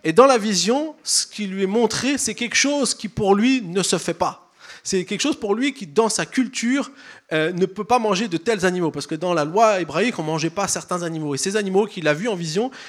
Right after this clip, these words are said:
quand Dieu lui a dit, « Tue et mange », lui, j'ai même, peut-être qu'on pense que c'est, et, est-ce que c'est vraiment une vision du Seigneur ? On peut, on peut se poser la question. Mais la réalité, c'est que lui s-, se rend bien compte que c'est le Seigneur, mais il va dire une phrase, «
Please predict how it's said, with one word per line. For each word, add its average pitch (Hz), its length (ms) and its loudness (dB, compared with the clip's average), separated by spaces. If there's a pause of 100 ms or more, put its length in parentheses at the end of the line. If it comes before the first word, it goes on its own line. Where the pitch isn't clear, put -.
(120)
quand 156 140 0
Dieu 170 120 0
lui 165 100 2
a 156 40 2
dit, « 151 140 -6
Tue 262 220 2
et 180 40 2
mange », 214 400 0 (340)
lui, 208 260 0
j'ai 185 120 0
même, 220 200 0 (220)
peut-être 220 200 2
qu'on 175 120 -6
pense 220 260 2
que 185 180 -2
c'est, 185 180 0
et, 160 640 -6
est-ce - 100 -8
que 202 120 -10
c'est 180 140 -2
vraiment 185 380 6
une 208 100 4
vision 185 280 0
du 196 80 -4
Seigneur ? 214 340 0
On 220 60 0
peut, 180 200 -4
on 226 120 2
peut 202 120 -2
se - 80 -10
poser 196 180 -2
la 170 80 0
question. 196 340 -4 (280)
Mais 180 80 0
la 220 100 6
réalité, 226 360 2
c'est 220 140 -2
que 214 120 -6
lui 202 260 0
s-, - 480 -4 (160)
se - 140 0
rend 175 120 2
bien 233 160 6
compte 269 220 0
que 214 80 0
c'est 220 100 0
le - 60 -2
Seigneur, 190 400 -2 (320)
mais 180 160 0
il 185 100 -2
va 170 100 2
dire 185 200 -4
une 170 100 -4
phrase, « 156 400 -6